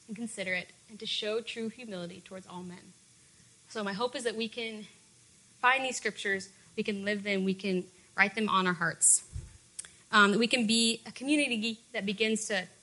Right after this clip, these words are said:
remove this plank from our eyes, and that we can, uh,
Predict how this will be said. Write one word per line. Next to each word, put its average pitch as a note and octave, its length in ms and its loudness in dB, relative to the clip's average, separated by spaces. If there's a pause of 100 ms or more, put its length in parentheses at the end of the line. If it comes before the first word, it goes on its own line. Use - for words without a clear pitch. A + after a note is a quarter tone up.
remove G#3+ 360 0
this A3+ 120 0
plank G3+ 300 -2
from G3+ 160 -4
our F3 140 4
eyes, D#3+ 420 0 (480)
and G3 220 2
that E3+ 340 4 (180)
we G#3 160 6
can, F#3 560 4 (160)
uh, - 200 -4